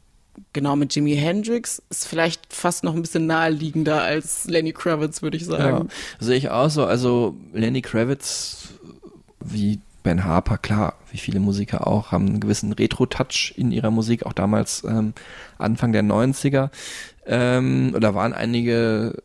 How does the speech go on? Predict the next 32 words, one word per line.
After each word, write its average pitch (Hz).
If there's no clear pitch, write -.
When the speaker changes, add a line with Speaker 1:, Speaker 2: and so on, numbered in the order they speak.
Speaker 2:
also 107
gerade 104
Lenny 107
war 101
einer 104
der 101
wenigen, 117
der 92
diese, 98
der 107
siebziger 120
Rock -
wieder -
für 117
sich -
Speaker 1:
Ja. 160
Speaker 2:
entdeckt 120
hat, 123
ne? 107
Damals 101
war 107
ja 98
viel -
Speaker 1:
So 131
Speaker 2:
Synthesizer-Musik 107
Speaker 1:
Glam. 107
Speaker 2:
in 107
Speaker 1:
Ja. -
Speaker 2:
und 110
danach 98
kam 107
Grunge, 110